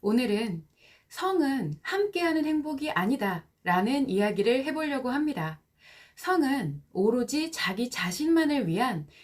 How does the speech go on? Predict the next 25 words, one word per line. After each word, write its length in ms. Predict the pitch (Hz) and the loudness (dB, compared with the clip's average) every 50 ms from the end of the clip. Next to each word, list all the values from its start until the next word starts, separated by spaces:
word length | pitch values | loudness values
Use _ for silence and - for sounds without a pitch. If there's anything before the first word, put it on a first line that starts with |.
| - _ | -20 _
자신만의 880 | - - 185 175 196 - 302 339 330 302 254 220 226 254 294 320 330 - | -8 -4 -2 -2 -2 0 2 2 4 4 2 2 0 0 -2 -4 -6 -10
성행복입니다. 1080 | - - - 320 320 311 311 330 349 339 349 330 330 277 240 190 160 156 156 156 156 - _ _ _ _ _ _ _ _ _ | -12 -6 -4 -4 -2 0 2 2 2 2 2 0 0 0 -2 -2 -2 -4 -4 -6 -8 -10 _ _ _ _ _ _ _ _ _
우리는 440 | - 208 233 294 294 302 320 269 214 | -6 -2 0 2 2 4 4 4 4
몸 240 | 196 247 254 240 190 | 4 4 4 4 4
안에 540 | 156 156 165 170 208 254 285 311 330 330 330 | 2 2 2 0 0 0 0 0 -2 -4 -4
마음이 420 | 196 165 160 190 247 285 302 269 | -4 -2 0 0 2 2 2 0
있고 480 | 180 - - - 240 247 190 151 147 - _ - - - - - | 0 -2 -4 -4 -2 -2 -2 -2 -6 -12 _ -20 -20 -20 -18 -8
이 140 | - 285 262 | -6 -4 -2
마음 340 | 196 160 165 214 254 247 220 | 0 0 2 2 2 2 0
안에 380 | 170 160 196 247 294 311 311 - | 0 0 -2 -2 -2 -4 -4 -4
또 140 | 320 330 330 | -4 -4 -2
성마음이 580 | 330 - 370 403 403 427 403 392 370 339 339 330 | -2 0 0 0 2 2 2 2 2 2 2 2
존재한다고 680 | - 208 190 185 180 214 220 220 214 208 202 196 202 | 2 0 -2 0 0 0 -2 -2 -2 -2 -4 -2 -2
말씀을 400 | - 147 151 165 - 208 202 196 | -2 -2 -2 -2 -2 -2 -4 -2
드렸습니다. 760 | 196 202 196 214 214 - - 180 170 151 147 151 143 147 160 - - - - - - - - - - _ | 0 0 0 0 -4 -6 -6 -4 -4 -2 0 0 -2 -2 -4 -6 -14 -20 -20 -20 -20 -20 -20 -20 -20 _
이때 240 | - 247 247 - 302 | -8 -6 -4 -2 -2
마음은 640 | 233 165 156 170 185 175 202 254 269 220 165 151 147 - _ - - _ - | 0 0 0 0 0 0 0 -2 -2 -2 -4 -6 -8 -12 _ -20 -20 _ -6
우리가 320 | 226 262 302 277 320 311 | -4 -2 0 2 2 2
인간관계를 880 | - - 208 233 254 311 359 359 359 359 349 330 311 320 302 311 311 302 | 2 2 2 2 4 4 4 4 4 4 4 4 2 2 0 -2 -2 0
맺기 460 | 226 185 165 165 - - 262 269 262 226 | 0 0 0 0 -2 -2 0 0 0 2
위해서 580 | 214 208 190 190 190 - 269 285 302 320 330 | 2 2 2 2 0 0 0 0 0 -2 -4
타인과 420 | - - - 415 415 403 381 370 339 | -6 -2 0 2 2 2 2 2 2
함께 380 | 320 285 277 - 285 294 302 | 2 0 0 -2 -4 -4 -4
심리작용을 800 | 302 - - 403 415 427 415 - 311 269 240 247 226 214 208 196 | -4 -2 -2 0 2 2 0 0 0 -2 0 -2 -2 -2 -2 -2
하면서 520 | 185 170 160 160 - 240 247 220 165 - | 0 -2 -2 -2 -4 -4 -6 -6 -8 -12